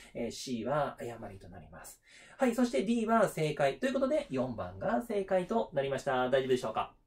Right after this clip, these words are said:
はい。では次行きましょう。今度は問い七十五番です。ギアルドステロン症に関する記述の正誤について正しい組み合わせを一つ選べということで、はい。こちら答えは三番が正解となります。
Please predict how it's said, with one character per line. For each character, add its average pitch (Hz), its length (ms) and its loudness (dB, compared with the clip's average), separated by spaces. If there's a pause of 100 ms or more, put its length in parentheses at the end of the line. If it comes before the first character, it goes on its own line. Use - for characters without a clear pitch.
(100)
は 254 80 2
い。 - 160 -6
で 240 80 2
は 208 100 6
次 175 220 -4
行 147 80 -10
き 127 60 -8
ま 110 120 -2
し - 120 -12
ょ 190 340 8
う。 - 20 -12
今 190 140 6
度 151 80 4
は 147 80 4
問 135 180 2
い - 20 -4
七 127 220 0
十 104 220 -6
五 113 100 -2
番 226 160 4
で 214 80 6
す。 - 160 0 (340)
ギ 220 420 -6
ア 143 120 6
ル 202 140 4
ド 240 160 4
ス - 80 -14
テ 226 100 0
ロ 214 140 0
ン 202 80 -2
症 180 340 4
に 226 160 -2
関 165 240 -2
す 170 100 -2
る 151 120 -2
記 123 100 -10
述 113 160 -6
の 110 100 -4
正 117 200 -2
誤 101 100 -6
に 95 60 -10
つ 101 100 -12
い 95 60 -12
て 190 120 0
正 202 240 2
し 208 140 -4
い - 40 -8
組 - 120 -6
み 110 60 -2
合 - 20 -2
わ 101 60 -8
せ - 80 -10
を 87 80 -8
一 269 180 -4
つ 269 40 -2
選 240 200 4
べ 220 160 0
と 202 80 0
い 190 40 6
う 180 40 0
こ 175 80 -2
と 147 100 0
で、 202 260 2 (220)
は 269 60 0
い。 - 140 -2
こ 190 100 -2
ち 180 140 0
ら 170 80 2
答 170 280 2
え 175 40 6
は 175 180 6
三 254 340 -2
番 226 220 2
が 254 160 4
正 165 280 2
解 123 200 0
と 214 100 -2
な 196 120 4
り 175 80 2
ま 160 160 0
す。 - 180 -10